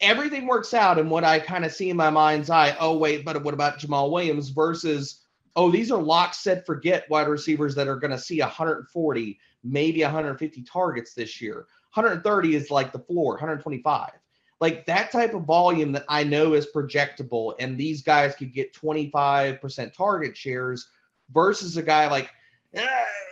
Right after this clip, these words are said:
yeah, does it work out? Does it not? Is it,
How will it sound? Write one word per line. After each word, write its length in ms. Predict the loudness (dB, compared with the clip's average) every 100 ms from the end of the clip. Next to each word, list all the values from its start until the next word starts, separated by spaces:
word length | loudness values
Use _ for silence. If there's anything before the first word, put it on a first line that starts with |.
| -16 -8
yeah, 340 | -4 -2 -2
does 160 | -4 -6
it 140 | -4
work 320 | -2 -2 0
out? 320 | 0 0 -2 -6
Does 180 | -10
it 80 | -12 -4
not? 340 | 2 2 2 -2
Is 200 | -4 -2
it, 140 | -2